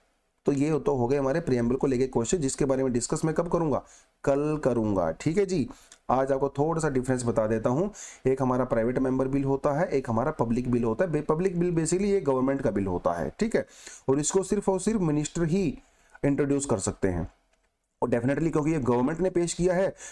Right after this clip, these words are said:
तो इसकी अप्रूवल के चांसेस भी ज़्यादा होते हैं, प्राइवेट मेंबर वाले के जो है काफ़ी कम होते हैं,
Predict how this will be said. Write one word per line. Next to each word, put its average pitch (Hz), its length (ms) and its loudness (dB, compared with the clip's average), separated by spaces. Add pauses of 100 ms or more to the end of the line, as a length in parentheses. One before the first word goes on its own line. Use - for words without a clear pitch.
(120)
तो 147 80 4
इसकी 151 180 0
अप्रूवल 147 380 2
के 139 120 0
चांसेस 110 340 0
भी 101 100 2
ज़्यादा 107 240 2
होते 156 280 0
हैं, 147 160 -2 (120)
प्राइवेट 175 280 2
मेंबर 170 240 0
वाले 156 240 2
के 127 480 0
जो 117 120 0
है 113 160 0
काफ़ी 117 280 0
कम 98 160 -2
होते 80 260 -4
हैं, 82 160 -4